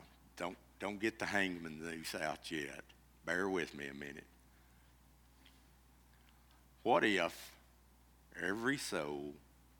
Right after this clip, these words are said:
on the earth right now was repentant and righteous? Would there be any reason for the Lord to delay any longer?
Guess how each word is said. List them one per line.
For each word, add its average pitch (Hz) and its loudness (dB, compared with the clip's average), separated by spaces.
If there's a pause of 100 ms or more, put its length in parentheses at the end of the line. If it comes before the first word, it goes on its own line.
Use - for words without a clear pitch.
(140)
on 92 0
the 107 2
earth 80 -2 (480)
right 87 6
now 78 0 (1500)
was 82 -10
repentant 104 -4 (480)
and 82 -6
righteous? 76 0 (3000)
Would - -8
there 87 -2
be 107 4
any 110 -2
reason 110 0
for - -6
the 92 -8
Lord 110 0
to 98 -4
delay 113 2
any 120 -2
longer? 147 -4